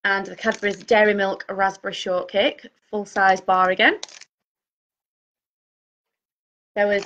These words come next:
the Pick a Mix selection. So this was the, um, the Choco Nibbles, or yeah, Choc Nibbles.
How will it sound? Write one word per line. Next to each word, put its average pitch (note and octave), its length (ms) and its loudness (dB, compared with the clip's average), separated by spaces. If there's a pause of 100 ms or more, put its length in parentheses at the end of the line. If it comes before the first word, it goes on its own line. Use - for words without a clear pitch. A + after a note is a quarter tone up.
the F#3+ 320 2 (300)
Pick D4 180 -4
a C#4 40 2
Mix - 580 -2 (260)
selection. D4 680 0
So G3+ 180 -2
this F#3+ 220 -10
was F#3 160 -12
the, F#3 340 -4
um, E3+ 220 0
the - 140 -12
Choco F3+ 560 0
Nibbles, F#3+ 680 -4
or E3+ 160 -4 (160)
yeah, F3+ 140 -4
Choc - 380 -8
Nibbles. G#3 480 -6